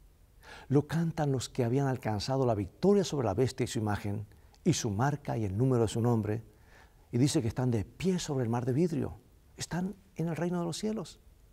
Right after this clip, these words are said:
Ahora, ¿cómo podemos estar entre ellos? Esa es la gran pregunta, lo más importante. Una de las señales más reveladoras del verdadero pueblo de Dios en los últimos días es la proclamación del mensaje del tercer ángel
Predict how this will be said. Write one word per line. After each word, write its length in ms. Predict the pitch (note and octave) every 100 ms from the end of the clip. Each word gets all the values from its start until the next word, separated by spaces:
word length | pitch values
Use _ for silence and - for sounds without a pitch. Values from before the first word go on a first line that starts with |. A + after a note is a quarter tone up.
| - - _ - - - - - - -
Ahora, 220 | - G3+ G3
¿cómo 260 | - A#3+
podemos 360 | A3 F#3+ G3+ D3+
estar 340 | C#3 - G3+
entre 360 | F#3+ - E3+ A3
ellos? 280 | G#3 D3+ -
Esa 180 | E3
es 80 | F3+
la 60 | D#3
gran 180 | D3+ E3
pregunta, 680 | D3+ E3+ G3+ F#3+ C#3 - - - - - - - - -
lo 180 | - F3+
más 220 | F#3 F#3+
importante. 680 | F3+ D#3+ C#3+ - F3+ E3+ - - - - - - - - - - - - - - -
Una 200 | A3 A3
de 40 |
las 140 | F#3+ D3+
señales 440 | D#3+ E3+ F3 -
más 240 | C#3+ F#3
reveladoras 680 | F3 D3+ B2+ G#2 C#3+ D3+ C3+
del 100 | A#2+
verdadero 460 | A2+ G#2+ G2+ C3+ B2+
pueblo 340 | - C3+ C3+
de 80 | A#2
Dios 240 | A2 A#2
en 80 | A#2
los 140 | G#2 -
últimos 360 | B2 B2 G#2+
días 400 | B2+ G#2 F2 - - - - - - - - - - -
es 120 | F#3
la 200 | F#3 F3
proclamación 680 | F3 - D3 B2 - F3
del 140 | E3 C3
mensaje 520 | B2 A2+ E3 D#3+ -
del 200 | C3 A2
tercer 360 | A#2 G#2+ D#3+ D#3
ángel 500 | D#3+ F3+ C#3+ C#3+ C#3